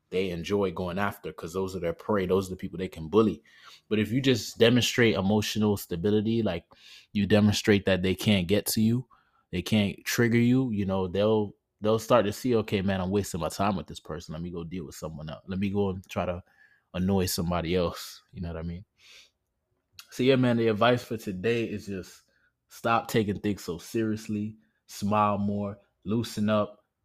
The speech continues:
give less fucks, and go and communicate with some women, man. I'm telling you, they love a man who's present to the moment, a man who can, um, express himself authentically and connect.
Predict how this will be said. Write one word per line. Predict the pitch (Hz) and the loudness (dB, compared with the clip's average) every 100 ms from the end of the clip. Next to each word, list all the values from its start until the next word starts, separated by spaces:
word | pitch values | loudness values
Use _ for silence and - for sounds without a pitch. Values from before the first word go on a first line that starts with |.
| _ | _
give | 107 113 | 0 2
less | 104 107 101 | 4 2 2
fucks, | - 110 98 - - - _ _ _ _ _ - | -2 2 2 0 -12 -16 _ _ _ _ _ -8
and | 95 90 85 | -6 -4 -2
go | 101 101 101 98 95 | 0 2 0 -4 -6
and | 90 87 87 | -8 -8 -8
communicate | - 82 92 101 98 - 98 85 | -10 -8 -4 -4 -6 -8 -8 -8
with | 87 | -12
some | - 85 | -12 -12
women, | 90 90 87 | -10 -8 -8
man. | 85 87 | -10 -10
I'm | 92 | -10
telling | - 104 95 | -6 -4 -4
you, | 92 | -4
they | 82 | -2
love | 87 98 104 92 | 0 4 4 4
a | |
man | 92 95 98 | 2 2 2
who's | 92 92 | 0 -6
present | - - 95 90 85 | -6 -2 -2 -2 -4
to | 104 | 0
the | 85 | 0
moment, | 90 92 95 85 | 2 2 2 0
a | 85 | -2
man | 90 95 92 | -2 -2 -2
who | 87 85 | -6 -10
can, | - 85 82 _ _ _ _ _ - | -10 -10 -10 _ _ _ _ _ -12
um, | 78 85 80 | -6 -6 -6
express | 78 - - 107 98 | -10 -10 2 2 2
himself | 95 92 - 104 98 - | -2 -4 0 2 2 0
authentically | 87 85 - 101 92 95 - 101 101 | -6 -6 -4 -4 -4 -6 -6 -4 -2
and | 85 - | -4 -8
connect. | - 87 104 107 - - | -8 0 4 2 0 -20